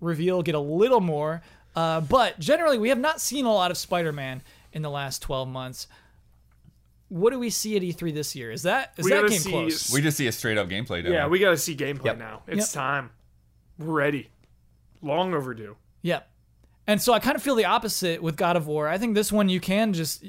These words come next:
Speaker 1: you can do what God of War did last year with
Speaker 2: Yeah.
Speaker 1: Spider-Man this year. I think you,
Speaker 2: Maybe,
Speaker 1: you
Speaker 2: maybe
Speaker 1: don't
Speaker 2: show
Speaker 1: have
Speaker 2: the
Speaker 1: to show a
Speaker 2: villain.
Speaker 1: huge thing.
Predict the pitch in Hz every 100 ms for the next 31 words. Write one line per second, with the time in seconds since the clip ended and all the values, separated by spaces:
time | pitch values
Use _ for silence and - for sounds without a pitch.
0 | - - - - - 196 214 240 233 226
1 | 208 208 190 180 165 160 - 151 143 143
2 | 185 160 151 147 131 131 - 113 - _
3 | _ - 170 170 - - 151 135 - 208
4 | 165 180 214 190 156 147 160 160 143 151
5 | 131